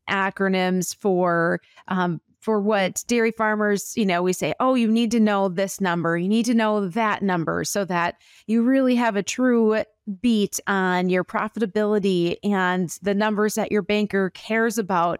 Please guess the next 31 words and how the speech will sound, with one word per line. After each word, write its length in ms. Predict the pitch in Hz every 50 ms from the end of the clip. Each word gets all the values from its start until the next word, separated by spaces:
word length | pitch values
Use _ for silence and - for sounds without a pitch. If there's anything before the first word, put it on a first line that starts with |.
| _ _ - - - - -
Uh, 300 | - 226 226 208 196 202 196 185 - _ _ _ -
and 160 | 285 277 269
there's 160 | 311 294 -
so 400 | - - - - - 403 359 330
many 260 | 277 254 233 226 202
out 240 | 196 180 160 - -
there, 160 | - - -
right? 380 | - 185 190 196 202 202 - -
Cost 300 | - - 247 254 233 -
of 80 | 247 -
production, 540 | - 226 180 180 160 151 - - 170 165 190
income 300 | 233 254 233 247 233 226
over 180 | 214 190 196
feed 340 | 185 - 196 180 170 147 -
costs, 500 | - 185 170 160 156 156 156 - - -
milk 260 | 202 233 254 254 -
per 120 | - 220 185
cow, 260 | - 202 175 170 170
debt 260 | 180 240 254 247 -
per 100 | - 190
cow, 420 | - - 202 180 170 170 175 170 - _ _ - - - -
you 140 | 220 226 220
know, 180 | 214 202 202
the 120 | 190 214 226
list 280 | 240 320 330 330 -
goes 220 | - 302 269 226 233
on 200 | 214 208 202 190
and 140 | 175 165 156
on. 200 | - 98 92 - 208 _ _ _ _ _ -
Um, 320 | 208 196 190 190 196 190
but 360 | - 262 240 226 202 - -